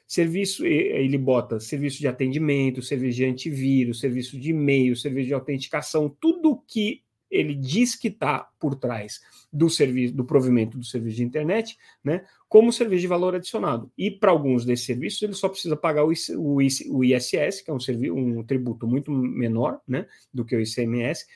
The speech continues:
Em alguns casos, não precisa nem pagar, né, porque não tem, é, previsão de tributação pelo I S S. Então,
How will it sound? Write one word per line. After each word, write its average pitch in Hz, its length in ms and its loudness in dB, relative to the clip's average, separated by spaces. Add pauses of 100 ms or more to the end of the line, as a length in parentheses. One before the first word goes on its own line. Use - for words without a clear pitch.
(120)
Em 247 100 6
alguns 196 260 4
casos, 196 200 2
não 196 80 0
precisa 190 200 -4
nem 175 160 0
pagar, - 380 -4 (180)
né, 123 140 -8
porque 120 300 -6
não 131 160 0
tem, 127 340 0 (260)
é, 117 140 0
previsão 117 420 0
de 117 120 -2
tributação 127 600 -4
pelo 123 220 -2
I 127 80 2
S 123 240 0
S. - 260 -6 (460)
Então, 190 520 6